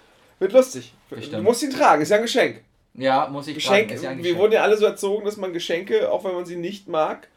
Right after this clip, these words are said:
Speaker 2: Hm.
Speaker 1: äh, mögen muss.
Speaker 2: Ja, ich
Speaker 1: Vor
Speaker 2: hab
Speaker 1: dem, vor dem, äh, Schenker.
Speaker 2: Ich hab einige Geschenke, die ich noch immer rumstehen hab,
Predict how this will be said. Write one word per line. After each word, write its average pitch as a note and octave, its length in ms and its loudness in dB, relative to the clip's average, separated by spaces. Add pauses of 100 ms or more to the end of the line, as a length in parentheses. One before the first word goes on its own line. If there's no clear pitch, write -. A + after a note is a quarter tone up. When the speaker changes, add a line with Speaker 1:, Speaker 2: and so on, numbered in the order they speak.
Speaker 2:
Hm. A2 260 -10 (340)
Speaker 1:
äh, F3+ 240 0
mögen G3+ 360 -6
muss. - 480 -10
Speaker 2:
Ja, A#2+ 160 -8
ich A#2+ 100 -10
Speaker 1:
Vor - 120 0
Speaker 2:
hab C3+ 60 -4 (100)
Speaker 1:
dem, - 140 -20
vor C#3+ 160 -2
dem, B2 120 -8 (200)
äh, C3 260 -6 (140)
Schenker. D3 580 -2
Speaker 2:
Ich - 100 -20
hab - 120 -18
einige D#3 360 -14
Geschenke, C#3 560 -14
die A#2+ 300 -16
ich - 200 -20 (640)
noch A#2+ 200 -14
immer D#3+ 180 -6
rumstehen C3+ 540 -10
hab, D3+ 200 -8